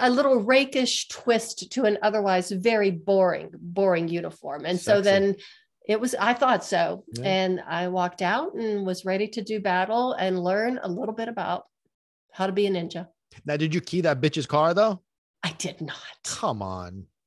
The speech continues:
Speaker 1: Even if I did, you think I would admit it?
Speaker 2: That's
Speaker 1: No.
Speaker 2: fair enough. Let's move on from
Speaker 1: No.
Speaker 2: that. So, <laughs> so
Speaker 1: And,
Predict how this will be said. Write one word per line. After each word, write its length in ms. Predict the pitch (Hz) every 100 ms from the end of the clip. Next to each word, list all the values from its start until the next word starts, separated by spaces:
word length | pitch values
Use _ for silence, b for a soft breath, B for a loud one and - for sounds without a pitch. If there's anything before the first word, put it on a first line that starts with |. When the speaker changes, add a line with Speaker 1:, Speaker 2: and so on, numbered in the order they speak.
| _ _ _ _ _ -
Speaker 1:
Even 200 | 277 214
if 120 | -
I 80 | 170
did, 360 | - 196 170
you 80 | 190
think 220 | 175 180
I 60 | 156
would 200 | 151 160
admit 380 | 160 156 156 156
it? 260 | 156 - - _ _
Speaker 2:
That's 160 | 202 170
Speaker 1:
No. 40 |
Speaker 2:
fair 140 | 98 92
enough. 260 | 92 - -
Let's 160 | 113
move 160 | 123 104
on 140 | 98
from 140 | 90 95
Speaker 1:
No. 80 | 92
Speaker 2:
that. 100 | - B B B B
So, 340 | - 180 170 160
<laughs> 1200 | 95 90 - - 151 - _ _ - - - -
so 140 | -
Speaker 1:
And, 120 | 349